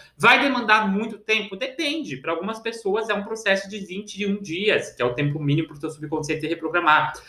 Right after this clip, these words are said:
Pra outras, é três meses. Pra outras, pode ser um ano.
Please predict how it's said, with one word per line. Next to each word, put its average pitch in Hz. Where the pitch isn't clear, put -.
Pra 277
outras, 269
é 277
três 285
meses. 226
Pra 208
outras, 196
pode 220
ser 220
um 214
ano. 196